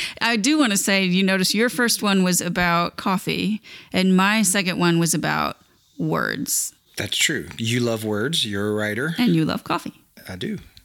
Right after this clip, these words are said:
Speaker 2: And we both love ice cream.
Speaker 1: <laughs> All right, so let's get there.
Speaker 2: All right.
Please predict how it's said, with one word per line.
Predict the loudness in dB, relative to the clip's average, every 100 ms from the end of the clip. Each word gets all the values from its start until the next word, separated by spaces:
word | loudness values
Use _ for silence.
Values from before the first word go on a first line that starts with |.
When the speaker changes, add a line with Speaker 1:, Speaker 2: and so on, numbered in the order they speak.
| _
Speaker 2:
And | -4
we | -2
both | 0 -2 -2
love | -4
ice | -4 -4
cream. | -6 -12 -6
Speaker 1:
<laughs> | -2 2
All | 6 6
right, | 6 2 0
so | 0
let's | 0 -2
get | -4 -4
there. | -6 -6 -8 -4
Speaker 2:
All | -2
right. | -2 -4